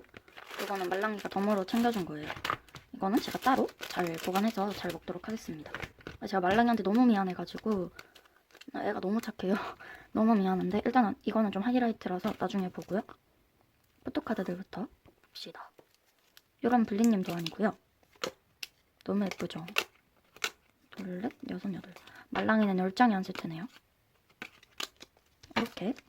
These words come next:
이거 진짜 너무 예뻐가지고 이거는 그냥 무조건 소장할 거예요. 이것도 다. 이거는 이렇게 달림 도안 세트 도안인데요.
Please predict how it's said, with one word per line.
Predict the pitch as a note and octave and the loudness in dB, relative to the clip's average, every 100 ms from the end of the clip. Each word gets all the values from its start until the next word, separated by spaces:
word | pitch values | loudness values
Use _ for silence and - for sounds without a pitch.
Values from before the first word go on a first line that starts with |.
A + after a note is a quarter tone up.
| - - - - - - - _ - - - - _ - _ _ - | -14 -14 -18 -18 -16 -16 -16 _ -16 -16 -16 -20 _ -20 _ _ -4
이거 | G3+ G3+ | 2 2
진짜 | F#3+ F#3 | 2 2
너무 | G3 A#3 | 6 6
예뻐가지고 | - F#3 F3+ - - G#3 - _ _ _ _ - | 4 -2 -2 -4 -2 -2 -2 _ _ _ _ -6
이거는 | G#3 A3 A3 A3 - - _ | 2 4 4 2 -2 -14 _
그냥 | - F#3+ | -4 -2
무조건 | G3 A3+ G3+ | 0 0 2
소장할 | A#3 G#3+ | 2 2
거예요. | - - | 0 2
이것도 | G#3+ - | 2 0
다. | - - - - - - - - - - - - - - - | -8 -12 -14 -10 -8 -6 -8 -8 -6 -6 -6 -6 0 0 4
이거는 | G3 G#3+ C4 | 4 8 8
이렇게 | B3+ - F#3+ - - | 6 0 -2 -2 2
달림 | G#3+ A#3 A#3+ | 6 8 8
도안 | G3 F#3 G3 | 6 4 2
세트 | B3+ - C4+ B3 | 0 2 4 4
도안인데요. | A3+ F#3 F3 D#3+ F3 | 4 4 2 0 2